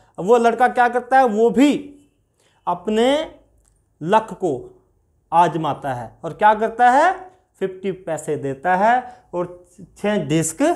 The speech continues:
ले लेता है। उन छः डिस्क का जो टोटल आता है उस पे उसे क्या मिलता है?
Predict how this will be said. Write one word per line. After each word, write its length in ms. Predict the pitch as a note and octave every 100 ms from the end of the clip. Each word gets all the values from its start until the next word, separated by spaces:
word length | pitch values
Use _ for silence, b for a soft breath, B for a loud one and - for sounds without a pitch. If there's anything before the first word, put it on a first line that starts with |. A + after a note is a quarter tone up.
| - - -
ले 180 | A3 F3+
लेता 280 | A#2+ - A2+
है। 180 | G#2 - _ b b b b -
उन 240 | D4 D4+
छः 280 | A#3 C4 D4
डिस्क 420 | G#3+ A#3 - -
का 280 | - F3+ A#2 - _ _ _ _
जो 160 | E3 C#4
टोटल 520 | C4+ - C4 C4+ C#4
आता 340 | A#3+ - F#3
है 260 | D#3 B2 - _ _
उस 140 | G#3 G3+
पे 100 | C#4+
उसे 240 | C4+ D4
क्या 280 | D4 D4+ D#4+
मिलता 340 | C4 G3 D#3+ C3+
है? 260 | B2 -